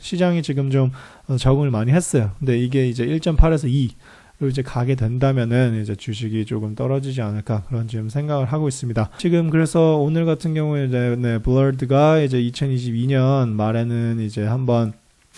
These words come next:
금리 인상을 하지 않을까에 대해서 이야기를 해서 지금 이제 좀 많이 오늘, 어, 떨어진 상태였고요. 나스닥은 이제 거의 일 퍼센트 빠졌고, 에스앤피는 이제 일 점 삼일, 그다음에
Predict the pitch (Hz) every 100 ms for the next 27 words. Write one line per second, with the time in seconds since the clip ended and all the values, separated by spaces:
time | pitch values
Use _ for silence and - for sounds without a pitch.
0 | - - 123 123 120 127 127 135 120 110
1 | 117 131 123 113 107 107 123 120 - -
2 | - - 135 131 123 117 117 196 160 139
3 | 185 196 - 131 123 110 104 110 104 95
4 | 101 104 107 104 104 104 104 - - -
5 | 131 131 151 151 147 151 151 139 117 -
6 | 120 107 - 110 110 - 123 120 117 117
7 | 107 104 113 127 151 156 131 117 127 131
8 | 123 113 - 127 147 123 135 123 117 107
9 | 113 123 120 117 120 139 139 143 143 104
10 | 104 110 104 107 110